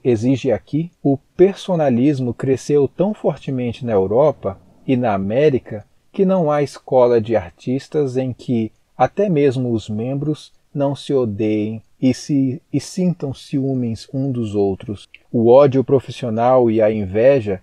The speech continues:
tornam-se proverbiais. Os homens procuram beneficiar-se a si mesmo a qualquer custo,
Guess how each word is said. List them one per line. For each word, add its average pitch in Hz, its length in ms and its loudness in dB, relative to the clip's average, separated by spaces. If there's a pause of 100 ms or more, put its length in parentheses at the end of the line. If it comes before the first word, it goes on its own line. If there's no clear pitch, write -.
(120)
tornam-se 156 760 0 (100)
proverbiais. 151 1000 2
Os 127 220 2
homens 165 360 2
procuram 165 520 2
beneficiar-se 135 1120 -2
a 101 120 -2
si - 160 -14
mesmo 135 500 -2
a 143 100 0
qualquer 160 480 -4
custo, - 520 -8